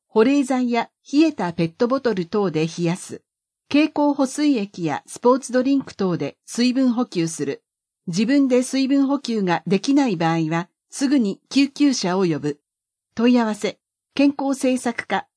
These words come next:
健康企画係、第二分庁舎分館一階、電話五二七三三零二四。街中避暑地のご利用を。高齢者の日中の居場所として、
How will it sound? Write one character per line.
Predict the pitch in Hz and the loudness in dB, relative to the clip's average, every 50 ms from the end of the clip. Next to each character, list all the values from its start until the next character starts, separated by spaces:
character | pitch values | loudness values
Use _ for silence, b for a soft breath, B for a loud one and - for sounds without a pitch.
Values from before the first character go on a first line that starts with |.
| _ _ _ | _ _ _
健 | - 262 277 | 0 2 2
康 | 269 269 - - 247 240 226 220 | 2 0 0 0 2 2 2 0
企 | - - - | -2 -8 -6
画 | - 247 247 - 247 | -6 -4 -2 -2 -4
係、 | 226 226 220 - 180 160 151 143 _ _ _ _ _ - | -4 -4 -4 -4 -4 -4 -6 -8 _ _ _ _ _ -2
第 | 180 214 240 262 | 0 2 4 4
二 | 262 254 | 4 2
分 | 233 262 262 254 | 2 2 0 0
庁 | - 254 240 233 | 0 0 0 0
舎 | 226 - 170 | 0 -2 -2
分 | 160 208 247 277 | 0 2 2 2
館 | 269 - 254 240 240 - | 0 0 -2 -2 -2 -2
一 | - 202 196 _ _ | -4 -6 -8 _ _
階、 | - 208 185 185 170 - _ _ _ _ _ - | -2 -2 0 0 -2 -6 _ _ _ _ _ -2
電 | 165 214 240 254 254 | 0 2 2 4 4
話 | 247 226 226 - _ _ - | 2 0 -2 -4 _ _ -4
五 | 196 202 254 285 302 | 0 2 4 4 6
二 | 294 285 302 294 262 202 | 6 6 6 6 4 2
七 | 165 165 175 196 208 240 | 2 0 0 0 0 -2
三 | - 247 226 208 170 143 - _ _ - | -2 -2 -2 -2 -2 -2 -4 _ _ -10
三 | - - 247 269 285 277 269 | -4 -2 0 2 2 2 4
零 | 277 277 254 202 175 | 4 2 2 2 2
二 | 165 190 220 240 240 233 | 2 2 2 2 2 2
四。 | 220 208 196 165 139 - _ _ _ _ _ _ _ _ _ _ - | 2 0 0 -2 -2 -4 _ _ _ _ _ _ _ _ _ _ -4
街 | - 208 226 - - 311 | -2 -2 -2 0 2 2
中 | 302 320 302 302 269 | 4 2 2 2 -2
避 | 269 | -4
暑 | 262 - - - 269 262 | -4 -4 -2 -2 -2 -2
地 | 262 - - 170 160 - - _ - | -2 -4 -8 -8 -8 -8 -8 _ -2
の | 202 220 233 - - 175 | 0 0 0 -2 -4 -4
ご | 165 180 | -2 0
利 | 190 226 233 | 0 2 2
用 | 254 240 220 214 | 2 2 2 0
を。 | 202 190 190 - _ _ _ _ _ _ _ _ _ _ _ | 0 0 -2 -2 _ _ _ _ _ _ _ _ _ _ _
高 | - - 277 302 320 | -4 0 2 2 4
齢 | 320 330 330 | 4 4 2
者 | 294 - 254 208 | 2 0 0 0
の | 185 165 160 - - - | 2 0 0 0 -2 0
日 | 185 190 202 196 - | 2 2 2 2 0
中 | - - 277 285 277 | -4 -2 0 2 2
の | 262 254 247 233 | 2 2 2 0
居 | 214 190 | 0 0
場 | 202 220 | 0 -2
所 | 226 - 220 208 | -2 -2 -4 -4
と | 214 208 | -4 -6
し | 202 - - | -6 -6 -4
て、 | - 190 190 - | -2 -4 -4 -4